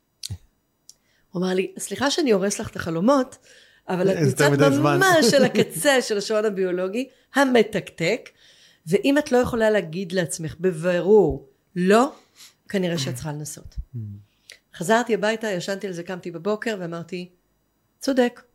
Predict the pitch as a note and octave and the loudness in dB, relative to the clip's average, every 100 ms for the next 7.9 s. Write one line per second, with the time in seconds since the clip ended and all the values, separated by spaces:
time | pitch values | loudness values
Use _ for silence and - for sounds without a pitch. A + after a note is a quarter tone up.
0 | _ _ _ _ _ _ _ _ _ _ | _ _ _ _ _ _ _ _ _ _
1 | _ _ _ _ _ _ G3 C#4+ D4 E4 | _ _ _ _ _ _ -4 -2 2 2
2 | C4+ B3+ G#3 F#3+ G#3+ - F#3+ G#3 G3 - | 4 4 4 2 2 -4 -2 0 0 -4
3 | F#3 E3+ G#3 - G3 F3+ F3+ F3+ F3+ F3+ | -4 -4 -6 -8 -10 -6 -4 -4 -4 -6
4 | F3 E3 - F3 E3 E3 E3 E3 F3 E3 | -6 -6 -8 -8 -8 -8 -10 -10 -10 -12
5 | E3 E3 E3+ E3 D3+ D3+ E3+ G3+ C#4 _ | -14 -16 -12 -10 -10 -8 -6 -6 -8 _
6 | _ _ _ - F#3+ G#3+ G#3 G#3 G3 G3 | _ _ _ -8 -4 -4 -4 -6 -6 -6
7 | F3+ F#3+ F#3 F#3+ - F3 D#3+ E3 F3 | -6 -6 -8 -10 -6 -6 -6 -6 -8